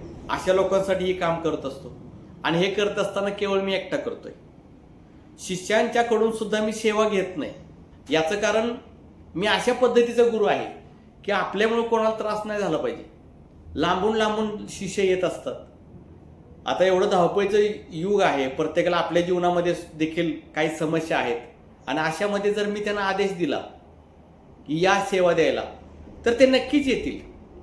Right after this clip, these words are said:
परंतु त्यांच्या अडीअडचणी मी समजून घेतो.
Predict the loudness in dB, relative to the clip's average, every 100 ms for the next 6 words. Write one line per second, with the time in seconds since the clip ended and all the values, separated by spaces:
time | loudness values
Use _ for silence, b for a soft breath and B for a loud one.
0 | -20 -20 -20 -20 -20 -20 -6 0 0 0
1 | -4 -2 -2 0 0 2 0 0 -2 -4
2 | -4 -4 -4 -2 -2 -4